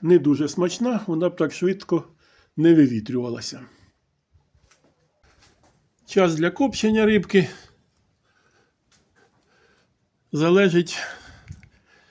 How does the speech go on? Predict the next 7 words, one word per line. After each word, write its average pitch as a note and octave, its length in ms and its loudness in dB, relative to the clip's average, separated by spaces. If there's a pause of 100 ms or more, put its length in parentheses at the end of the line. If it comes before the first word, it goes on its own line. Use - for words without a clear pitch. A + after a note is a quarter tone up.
(180)
від D#3 480 0 (840)
фактично E3+ 640 -2
двох D3+ 260 -2
факторів. A#2+ 640 -2 (480)
По-перше, D3+ 520 -2
розміру A3+ 480 0
рибки. G#3+ 420 -2